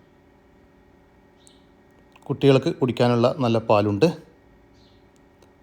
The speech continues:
അമ്മയാടിന് ഏകദേശം ബോഡി വെയിറ്റ് മുപ്പത്തിയെട്ട് കിലോ വരുന്നുണ്ട്. കുട്ടികൾ രണ്ടും കൂടി പതിനെട്ട് കിലോ ബോഡി വെയിറ്റ് വരുന്നുണ്ട്. വളർത്തുകാർക്ക് എന്തുകൊണ്ടും അനുയോജ്യമായ ഈ പാലാടിൻ്റെയും അതിൻ്റെ രണ്ട്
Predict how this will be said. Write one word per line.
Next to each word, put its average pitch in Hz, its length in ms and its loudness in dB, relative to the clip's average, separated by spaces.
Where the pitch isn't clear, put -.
അമ്മയാടിന് 143 480 6
ഏകദേശം 135 380 2
ബോഡി 120 220 4
വെയിറ്റ് 117 200 -2
മുപ്പത്തിയെട്ട് 117 600 -4
കിലോ 113 200 0
വരുന്നുണ്ട്. 104 340 -2
കുട്ടികൾ 139 300 2
രണ്ടും 123 240 4
കൂടി 151 160 2
പതിനെട്ട് 117 380 0
കിലോ 113 100 0
ബോഡി 104 200 -2
വെയിറ്റ് 104 180 -4
വരുന്നുണ്ട്. 107 340 -2
വളർത്തുകാർക്ക് 117 600 -2
എന്തുകൊണ്ടും 107 340 -4
അനുയോജ്യമായ 101 460 -4
ഈ - 20 -2
പാലാടിൻ്റെയും 107 640 0
അതിൻ്റെ 110 240 -4
രണ്ട് 107 140 -4